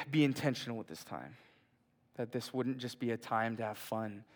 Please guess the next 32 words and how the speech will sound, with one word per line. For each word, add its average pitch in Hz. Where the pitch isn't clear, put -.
but 160
that 151
when 147
we 165
open 156
up 147
God's 131
Word 131
and 123
when 123
Nick, 139
Nick 143
comes 143
up 131
and 113
speaks, 135
that 147
you 139
guys 139
would 127
lean 131
in, 120
that 151
you 151
guys 139
would 131
focus, 135
that 127
your 131
hearts 147
would 131
be 120